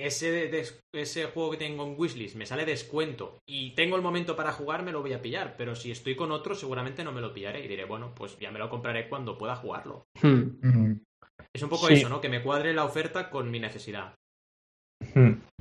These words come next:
Speaker 4: En mi caso es igual y, y la verdad que nunca, creo, creo que jamás tampoco he caído nunca en Black Friday porque también, eh, monitoreándolo, sobre todo en Amazon, eh, hay mucha engaño. Es decir,
Speaker 2: Hmm, hay mucha
Speaker 4: eh, tú te
Speaker 2: especulación.
Speaker 4: metes en Black, eh, un mes antes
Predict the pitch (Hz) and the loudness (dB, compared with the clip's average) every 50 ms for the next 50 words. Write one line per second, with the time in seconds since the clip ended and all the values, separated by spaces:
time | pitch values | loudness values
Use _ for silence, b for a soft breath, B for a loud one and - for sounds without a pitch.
0 | - - - 139 131 127 123 143 143 143 151 135 139 131 127 143 160 180 202 - | 0 6 10 12 12 12 12 12 12 12 10 10 12 12 12 12 12 10 8 4
1 | - 143 135 131 127 127 123 117 - - 127 123 117 113 127 127 123 135 143 151 | 4 4 6 6 6 6 4 2 2 4 4 4 6 8 8 10 10 10 8 8
2 | 151 151 151 156 170 165 147 - - - - 139 135 - - - 139 151 165 170 | 8 6 8 8 8 8 6 4 2 4 4 4 4 2 2 4 6 8 8 8
3 | - 139 127 127 127 127 - - - 123 110 117 117 117 113 113 110 110 113 117 | 8 8 6 6 6 4 4 4 6 6 6 6 6 6 6 4 4 4 4 6
4 | 113 117 110 110 113 104 - - 110 110 113 135 151 - 123 110 110 107 113 110 | 6 8 10 10 8 8 8 8 10 10 10 10 8 8 6 6 8 8 8 10
5 | 113 127 139 143 131 - - - 117 110 107 104 101 101 104 104 101 - - - | 10 10 8 6 4 2 -2 0 2 4 6 6 6 6 6 4 2 0 -4 -6
6 | - - - _ _ 123 123 123 120 117 113 117 110 107 110 120 131 131 127 120 | -10 -14 -20 _ _ 10 12 12 12 12 10 10 12 12 12 12 12 10 10 8
7 | 120 - - - - _ _ _ _ _ - 123 120 117 120 127 127 120 117 120 | 8 6 4 0 -10 _ _ _ _ _ 6 6 10 10 12 12 10 10 8 6
8 | 117 - 135 139 151 165 170 - - 117 107 101 101 98 98 101 101 110 110 110 | 6 4 4 2 2 0 -4 0 4 4 6 8 10 10 8 8 8 6 4 6
9 | - 120 110 104 98 98 95 92 92 92 92 92 95 - - - - 107 110 113 | 10 12 12 12 12 10 10 8 6 4 2 0 -2 -6 -6 -4 2 8 10 10
10 | 113 110 101 - - - _ - - 107 107 - - 101 101 165 165 151 143 135 | 10 10 8 2 -4 -10 _ -6 -4 -4 -2 0 4 6 8 10 10 10 8 8
11 | 127 123 127 123 - - - 123 131 123 - 110 104 101 101 98 101 127 127 120 | 6 4 2 -2 -6 -4 0 2 2 6 8 8 10 10 10 10 10 8 10 10
12 | 135 127 127 127 120 127 123 127 - - - - - 127 123 123 117 120 120 117 | 10 12 12 10 10 10 10 8 8 4 -6 -2 0 2 4 8 8 8 8 8
13 | 127 123 - 123 120 117 113 113 113 113 113 113 113 110 113 110 110 117 123 123 | 6 4 6 6 8 8 8 6 6 4 4 4 4 2 2 0 0 4 6 8
14 | 123 120 - 139 131 135 135 135 143 165 190 - - - - - | 8 8 8 6 6 6 6 4 4 4 2 0 -4 -10 -16 -14